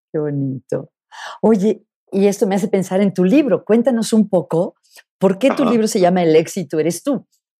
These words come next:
Speaker 2: A ver, yo te diría que eso fue como una experiencia personal, ¿no?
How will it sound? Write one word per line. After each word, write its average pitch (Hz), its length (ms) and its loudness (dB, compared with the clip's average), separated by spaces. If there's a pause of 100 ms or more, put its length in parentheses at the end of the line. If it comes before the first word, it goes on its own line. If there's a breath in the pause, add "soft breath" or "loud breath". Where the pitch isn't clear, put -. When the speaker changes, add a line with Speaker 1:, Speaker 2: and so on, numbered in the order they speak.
(260)
Speaker 2:
A 107 120 -8
ver, 107 360 0
yo 269 200 -2
te 208 120 -2
diría 170 260 0
que - 140 -4
eso 160 200 -2
fue 135 300 0
como 117 220 0
una 120 200 -2
experiencia 120 640 -2
personal, 82 680 -4
¿no? 185 260 0